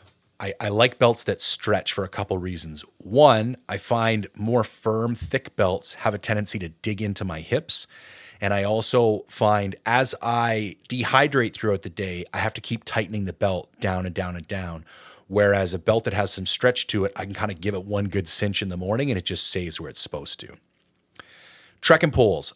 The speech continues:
Black Diamond Trail Ergo Corks. Been running them for multiple years, same pair. The previous generations had shitty locking mechanisms, and I went through two sets that they had to warranty replace. They finally just sent me the new generation of poles two years ago.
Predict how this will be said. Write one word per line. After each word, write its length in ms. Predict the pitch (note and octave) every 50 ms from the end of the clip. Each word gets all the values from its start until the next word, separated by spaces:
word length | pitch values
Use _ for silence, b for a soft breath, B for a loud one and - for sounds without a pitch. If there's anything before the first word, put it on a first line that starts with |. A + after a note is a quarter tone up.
| - _
Black 380 | - A2+ A#2+ B2 C#3 C3+ - -
Diamond 320 | C#3 C3 C3 B2+ B2 A#2
Trail 500 | - - - B2 A#2+ A#2+ A#2+ A#2 A2+ - -
Ergo 420 | - A2+ A2+ A2+ G2 A#2 A2+ G#2+ G2
Corks. 500 | - - - A2+ G#2 F#2 - - - -
Been 200 | - G#2 G2+ G#2
running 220 | A2 G#2+ A#2 A#2
them 120 | A2+ A2
for 100 | G2 -
multiple 520 | G2 F#2+ G2 G#2+ A#2+ B2 - - - C3 C3+
years, 500 | A#2 A2 A2 G#2+ A2 A2+ A2 G#2 - - - _ -
same 440 | - - - B2 A#2 A#2+ C3 C3+
pair. 400 | A#2 - G#2 G#2 G2+ G2 G2+ G2 B B B B B B B B
The 80 | - F2+
previous 460 | - - C3 C#3+ D#3+ E3 E3 D3 -
generations 760 | - C3+ B2+ A#2+ A2+ G#2+ G#2+ A2+ - C3+ C#3+ D3 C#3 - - _ _
had 180 | _ - G#2 F2
shitty 560 | - - - - - - - B2+ A#2 A#2 A#2
locking 400 | G#2 F#2+ F#2 F#2+ - - B2 A#2
mechanisms, 640 | A2+ A2 G#2+ - A#2 A#2 A2+ G#2+ B2+ C3+ C#3+ C#3 - -
and 100 | - G2+
I 60 | F#2+
went 260 | F#2+ G2 G2+ G2+ F#2+ -
through 220 | - - F#2+ E2+
two 260 | - - - A#2+ A#2
sets 320 | G#2+ - - G#2+ G#2+ - -
that 140 | A2 F#2+
they 80 | - F2
had 120 | F2 F2+ E2+
to 60 | F#2
warranty 380 | D#2 E2 F2+ F#2+ G2+ - - A2+
replace. 460 | A2 G#2+ G#2 - A#2 A#2+ C3+ C3 -
They 100 | - F2+
finally 320 | - - G2+ G2 G2+ G#2+
just 220 | G#2 F2+ F#2 - -
sent 140 | A2 -
me 60 | G2+ F#2+
the 120 | F2 E2+
new 200 | D#2+ E2+ F2 F2+
generation 540 | F2 F#2+ G2+ F#2 F2+ F2 F#2 F2+ - - F2
of 80 | -
poles 460 | - - F2 F2 F#2 G2+ A2 - - -
two 200 | - - - G2+
years 320 | G#2+ A2+ A#2 A#2+ B2 A#2+ A#2
ago. 380 | B2 A#2+ B2+ B2+ C3+ D3+ D#3+